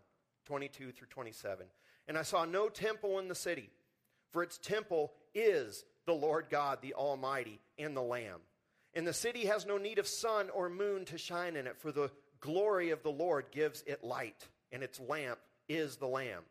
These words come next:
By its light will the nations walk, and the kings of the earth will bring their glory into it, and its gates will never be shut by day, and there will be no night there.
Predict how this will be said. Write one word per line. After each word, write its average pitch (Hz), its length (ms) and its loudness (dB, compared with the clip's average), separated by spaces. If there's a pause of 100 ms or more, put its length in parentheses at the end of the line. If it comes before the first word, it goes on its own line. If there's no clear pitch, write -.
(640)
By 175 180 4
its 202 260 0
light 165 560 0 (540)
will 196 260 4
the 190 100 4
nations 185 640 -2
walk, 165 400 0 (1040)
and 170 140 -2
the 165 40 -2
kings 226 480 -2
of 214 140 0
the 208 160 0
earth 190 460 -2 (520)
will 147 120 -2
bring 185 400 -2
their 170 160 -4
glory 131 680 -2
into 143 460 -8
it, 98 140 -6 (200)
and 139 140 -6
its - 260 -10
gates 156 540 -6 (420)
will 120 160 -10 (120)
never 151 300 -2
be 147 160 -10
shut 147 380 -2
by 120 200 2
day, 107 380 -2 (280)
and 135 160 -6
there 139 140 0
will 127 320 -2
be 143 400 -8 (200)
no 120 280 -10
night 110 260 -8 (100)
there. 87 100 -16